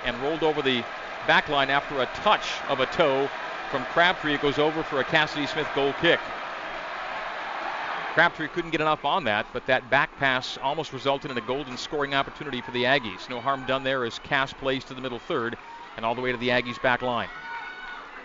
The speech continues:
Fourteenth minute,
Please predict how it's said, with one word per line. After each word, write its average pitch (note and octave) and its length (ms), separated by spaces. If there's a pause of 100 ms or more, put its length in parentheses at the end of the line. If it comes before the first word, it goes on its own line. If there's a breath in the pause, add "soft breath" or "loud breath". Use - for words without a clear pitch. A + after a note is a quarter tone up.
(3250)
Fourteenth F3+ 400
minute, F3+ 240